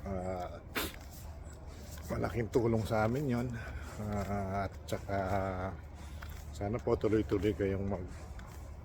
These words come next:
manonood ng mga vlogs ko. At huwag niyong kalimutang mag-share, mag-like, at pindutin ang notification bell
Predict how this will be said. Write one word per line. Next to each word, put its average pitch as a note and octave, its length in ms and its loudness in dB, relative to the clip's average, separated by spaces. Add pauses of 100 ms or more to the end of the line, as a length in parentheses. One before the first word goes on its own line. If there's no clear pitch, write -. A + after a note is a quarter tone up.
(680)
manonood G#2 400 2
ng G#2 240 2
mga G2+ 120 4 (120)
vlogs G#2+ 400 4
ko. A2 240 4 (1600)
At F#2+ 160 0 (160)
huwag G#2 160 2
niyong G#2 160 0
kalimutang G2+ 800 2 (320)
mag-share, A2+ 560 4 (880)
mag-like, A2+ 560 4 (1400)
at G#2+ 80 -2 (240)
pindutin A#2 560 4
ang G#2+ 160 4
notification G#2+ 880 2
bell F#2+ 240 4